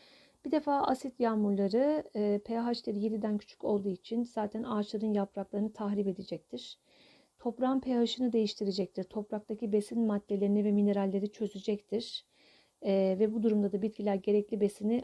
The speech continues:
alamayacaktır. Bu da doğru bir ifadedir. Ee, bunun dışında asit yağmurları havada partiküller oluşturur. Bu partiküller de solunum problemlerine yol açarak nefes almayı zorlaştırır.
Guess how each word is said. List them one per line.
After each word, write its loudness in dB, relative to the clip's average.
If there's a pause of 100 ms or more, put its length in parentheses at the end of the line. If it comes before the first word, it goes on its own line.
(100)
alamayacaktır. 0
Bu -4
da 2
doğru -2
bir -10
ifadedir. -8 (680)
Ee, 2 (160)
bunun 4
dışında 0
asit -6
yağmurları 2
havada 0
partiküller -4
oluşturur. 0 (100)
Bu -10
partiküller -2
de -2
solunum 0
problemlerine 0
yol -2
açarak -6
nefes -6
almayı -2
zorlaştırır. -2